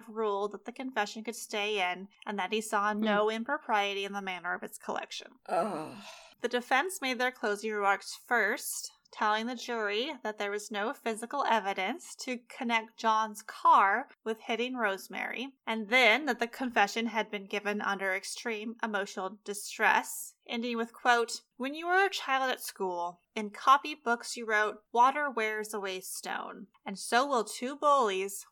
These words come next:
Speaker 1: wear away a youth of nineteen.'"
Speaker 2: Hmm.
Speaker 1: The prosecution disagreed and said that the evidence did show that John's car had struck Rosemary and that it was up to the jury to decide his intention. Quote,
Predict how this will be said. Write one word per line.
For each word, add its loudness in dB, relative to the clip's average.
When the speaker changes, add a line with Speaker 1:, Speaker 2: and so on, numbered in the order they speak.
Speaker 1:
wear 2
away 2
a -2
youth -8
of -6
nineteen.'" -8
Speaker 2:
Hmm. 2
Speaker 1:
The -6
prosecution 2
disagreed 2
and 0
said 4
that 0
the 0
evidence 0
did -2
show 2
that 2
John's 2
car 4
had -2
struck -2
Rosemary -6
and -8
that -2
it -4
was -14
up -2
to -10
the -8
jury 0
to -12
decide -2
his -10
intention. -6
Quote, -2